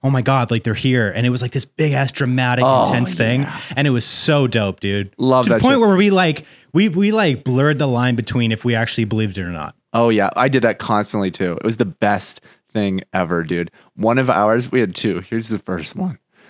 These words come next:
Speaker 1: Mm.
Speaker 2: One of ours was, dude, at my grandparents' is where we used to celebrate Easter. Every year, all of our cousins would get together, and my parents had, like, this little, like,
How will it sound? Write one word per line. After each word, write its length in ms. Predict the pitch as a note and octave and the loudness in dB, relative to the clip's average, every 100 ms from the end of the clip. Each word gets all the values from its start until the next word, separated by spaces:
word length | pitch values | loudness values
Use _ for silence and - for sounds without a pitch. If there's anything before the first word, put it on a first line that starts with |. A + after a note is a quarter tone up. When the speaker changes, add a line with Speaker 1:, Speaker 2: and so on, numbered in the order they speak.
| - - | -12 -4
Speaker 1:
Mm. 140 | C3+ | 0
Speaker 2:
One 120 | B2 | 2
of 100 | A#2 | 2
ours 300 | G2+ G#2 A#2 | 2 2 2
was, 460 | B2 B2 C3+ C#3+ - _ _ _ _ | 2 2 2 -2 -8 _ _ _ _
dude, 300 | - G#3 F#3 - _ _ _ _ _ _ _ _ _ F#2 | -2 0 0 -6 _ _ _ _ _ _ _ _ _ -6
at 80 | |
my 140 | F#2+ G2 | -2 -2
grandparents' 600 | F2 F2+ F#2+ A#2 B2 - - | -2 -2 -2 -4 -4 -10 -12
is 140 | F#2 F#2+ | -8 -4
where 100 | F2+ | -2
we 60 | |
used 100 | F2+ | -2
to 80 | - | -6
celebrate 440 | - F2+ E2+ F2 | -4 -2 -2 -2
Easter. 460 | F2+ G2 - B2+ C3+ - _ _ - | -4 -4 -2 -2 -2 -8 _ _ -2
Every 480 | A#2+ C3 B2+ C3 C#3 | 0 0 0 0 2
year, 500 | B2+ G#2+ E2 E2 C#2 _ _ - | 2 0 0 -4 -8 _ _ -4
all 160 | F#2+ | 0
of 100 | G#2 | 2
our 140 | G#2 G#2 | 2 0
cousins 480 | - G2+ F#2 A2 G2 | -2 -2 -2 -4 -4
would 120 | F2+ | -2
get 140 | F#2+ | -4
together, 400 | G#2+ F#2+ F2+ G#2 | -2 -2 0 -2
and 320 | - G#2 F#2+ - | -2 -4 -6 -4
my 200 | G2+ F#2 | -4 -4
parents 300 | - G#2 G#2+ | -4 -4 -2
had, 80 | G2+ | -2
like, 180 | G2+ | -2
this 180 | - G#2 | -4 -2
little, 160 | A2 G#2+ | 0 2
like, 200 | G2+ F2+ | 0 -2